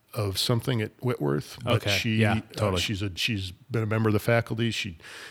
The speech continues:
Speaker 1: she had just reached out to me because she's doing a class on how to be an ally. And, um, so we had a conversation, but I'm also talking to some other folks who are, who I haven't spoken to yet. So Sandy Williams and I are gonna talk, and
Speaker 2: That's awesome.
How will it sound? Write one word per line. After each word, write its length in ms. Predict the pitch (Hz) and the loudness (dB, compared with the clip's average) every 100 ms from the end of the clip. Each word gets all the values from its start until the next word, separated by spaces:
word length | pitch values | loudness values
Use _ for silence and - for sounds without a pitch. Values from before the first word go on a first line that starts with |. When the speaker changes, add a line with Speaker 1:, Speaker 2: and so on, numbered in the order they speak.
| - - | -14 -2
Speaker 1:
she 240 | - 220 | 4 6
had 100 | 165 | 6
just 180 | 120 120 | 4 2
reached 240 | 110 - | 0 4
out 160 | 131 120 | 4 4
to 60 | 120 | 2
me 120 | 151 | 2
because 280 | 113 117 - | 2 0 0
she's 320 | - 131 104 | 2 2 2
doing 320 | 113 147 101 | 2 2 2
a 60 | 80 | -2
class 440 | - 76 73 - | -6 -4 -4 -4
on 120 | 76 | -8
how 160 | 80 78 | -8 -8
to 80 | 73 | -8
be 180 | 71 | -8
an 80 | 69 | -8
ally. 420 | 69 69 76 - - - - - - - | -8 -10 -10 -12 -14 -18 -20 -20 -20 -12
And, 360 | 87 82 76 76 | -10 -8 -8 -10
um, 320 | 76 76 76 - | -12 -12 -16 -14
so 120 | - 101 | -8 -6
we 80 | 95 | -6
had 80 | |
a 40 | 82 | -8
conversation, 760 | - 73 69 - - - 85 - | -10 -10 -10 -10 -10 -10 -10 0
but 120 | 131 | 4
I'm 120 | 139 | 4
also 240 | 151 135 110 | 4 2 0
talking 320 | 107 101 95 | 0 0 -2
to 60 | |
some 180 | 90 90 | -2 -4
other 160 | 92 90 | -4 -6
folks 360 | - 82 - | -6 -6 -6
who 140 | - 78 | -8 -8
are, 180 | 80 82 _ 214 226 156 | -8 -12 _ -12 0 4
who 220 | 131 110 | 4 4
I 100 | 104 | 2
haven't 200 | 104 92 | 2 0
spoken 300 | - 104 98 | 0 0 -2
to 120 | 90 | -4
yet. 260 | 85 78 - - | -4 -4 -8 -10
So 320 | - 82 80 - - - 123 | -4 -2 -2 -6 -14 -20 -4
Sandy 320 | - 107 95 | 2 2 2
Williams 340 | 92 98 104 | 0 2 2
and 100 | 107 | 2
I 60 | 101 | 2
are 80 | 101 | 2
gonna 160 | 104 98 | 0 0
talk, 380 | 101 98 - | 0 0 -2
and 280 | 80 73 76 - - | -6 -4 -8 -8 -2
Speaker 2:
That's 160 | 131 117 | 0 2
awesome. 400 | 101 98 85 | -2 -6 -10